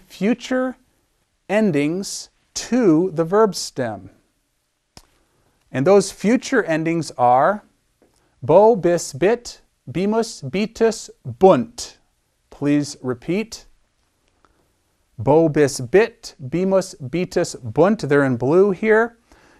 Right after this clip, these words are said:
You add those endings directly to the verb stem, para, parabo, parabis, parabit, parabimus, parabitus, parabunt.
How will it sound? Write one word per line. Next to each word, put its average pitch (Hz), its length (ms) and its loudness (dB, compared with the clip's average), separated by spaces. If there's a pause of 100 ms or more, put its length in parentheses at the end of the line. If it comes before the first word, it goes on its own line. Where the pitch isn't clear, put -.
You 147 160 -2
add 185 280 2
those 202 260 4
endings 185 340 0
directly 202 680 0
to 220 340 -4
the 208 100 2
verb 196 320 2
stem, 131 640 -6 (760)
para, 143 680 4 (1000)
parabo, 156 680 6
parabis, 156 640 2
parabit, 139 720 -2 (340)
parabimus, 143 640 0
parabitus, 143 880 -2
parabunt. 131 960 -2